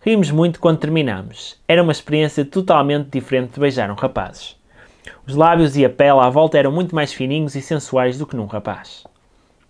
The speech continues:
Após beijar dois lábios em simultâneo, fui percorrida por um frio na barriga e senti um arrepio pelo corpo inteiro.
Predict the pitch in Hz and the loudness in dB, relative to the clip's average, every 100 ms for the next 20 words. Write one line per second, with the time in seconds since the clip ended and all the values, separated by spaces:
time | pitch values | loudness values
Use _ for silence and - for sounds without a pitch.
0 | _ _ _ _ _ 160 165 180 170 151 | _ _ _ _ _ -2 2 4 4 4
1 | 151 131 113 139 160 135 117 123 151 151 | 2 2 0 2 0 0 -2 -2 -6 -6
2 | 117 123 123 147 143 143 - - - _ | -8 -8 -4 -4 -4 -10 -14 -20 -20 _
3 | - 208 - - 147 170 175 165 180 175 | -6 -6 -6 -8 0 2 2 2 0 -2
4 | 147 175 175 165 143 131 135 139 139 - | -2 0 2 4 2 2 0 -2 -2 -4
5 | 160 170 165 180 156 131 - 165 156 151 | -4 -4 0 0 0 -2 -6 -2 -2 -2
6 | 135 170 156 123 101 - - | -2 0 0 -4 -10 -14 -18